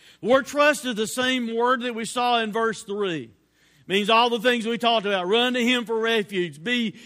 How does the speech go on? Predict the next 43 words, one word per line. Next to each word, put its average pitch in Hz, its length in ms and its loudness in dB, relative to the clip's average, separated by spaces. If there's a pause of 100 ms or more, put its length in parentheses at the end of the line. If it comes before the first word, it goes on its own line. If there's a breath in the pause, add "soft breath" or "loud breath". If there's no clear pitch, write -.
(140 loud breath)
be 226 220 0
sure. 226 420 0
Be 220 220 -2
bold. 175 600 2
You 196 120 -4
know, 208 80 -4
you 226 100 -4
can 208 160 -2
live, 226 320 2 (300 loud breath)
you 220 160 -10
live 240 260 2
your 226 140 0
life 233 260 4
as 180 160 -4
though 277 240 4
you 247 180 0
don't 233 200 -2
have 214 180 0
a 208 60 -2
care 208 420 -2 (220 loud breath)
because 220 420 0
you're 269 180 0
dependent 254 520 -2
upon 233 320 -4
Him. 196 320 -2
You're 262 160 -4
trusting 254 640 -4 (240 loud breath)
in 202 160 -2
Him. 190 280 -4 (720)
Same 302 320 2
word 302 200 2
we 262 100 -2
saw 262 260 -2
in 226 60 -2
verse 226 280 -4
three. 160 340 -8 (1600)
But 247 80 2
I 294 80 4
want 381 240 0
you 302 80 -2
to 240 160 0
notice 269 520 2
something. 185 440 -6